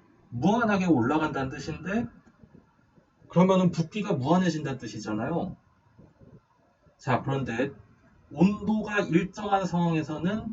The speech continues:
압력 곱하기 부피가 몰수에 비례하는데, 부피가 무한해진다라는 거는 몰수가 무한하다. 네.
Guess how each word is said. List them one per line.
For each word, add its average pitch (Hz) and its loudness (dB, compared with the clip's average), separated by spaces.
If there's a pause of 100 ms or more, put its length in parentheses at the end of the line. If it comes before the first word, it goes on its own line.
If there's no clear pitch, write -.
(380)
압력 151 0
곱하기 160 -6
부피가 185 -4
몰수에 151 -2
비례하는데, 120 -4 (680)
부피가 190 -6
무한해진다라는 139 -6
거는 156 -2
몰수가 165 -2
무한하다. 135 -4
네. 104 -8